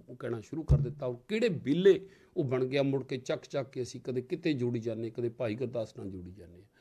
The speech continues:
ਜਿਹਦੇ ਮੂੰਹ 'ਚ ਜੋ ਆਉਂਦਾ। ਦਲਕੀਰ ਨੇ ਚੈਲੰਜ ਕੀਤਾ ਸੀ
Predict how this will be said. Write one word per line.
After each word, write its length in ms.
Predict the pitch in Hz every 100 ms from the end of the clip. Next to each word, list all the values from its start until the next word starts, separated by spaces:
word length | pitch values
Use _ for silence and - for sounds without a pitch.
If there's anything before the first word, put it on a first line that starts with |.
| _ -
ਜਿਹਦੇ 220 | 175 175
ਮੂੰਹ 200 | 139 165
'ਚ 120 | 170
ਜੋ 180 | 110 120 113
ਆਉਂਦਾ। 260 | 104 - - _ _ - - - _ _ _ _ _ _ _ _ _ _ _ _ _ _ _ _ _ _ _ _ _ _ _ _ _ _ _ _ _ _ _ _ _ _ _ 120
ਦਲਕੀਰ 360 | 123 135 156
ਨੇ 120 | 190 220 -
ਚੈਲੰਜ 420 | 190 190 226 214
ਕੀਤਾ 340 | 208 185 147
ਸੀ 220 | 131 -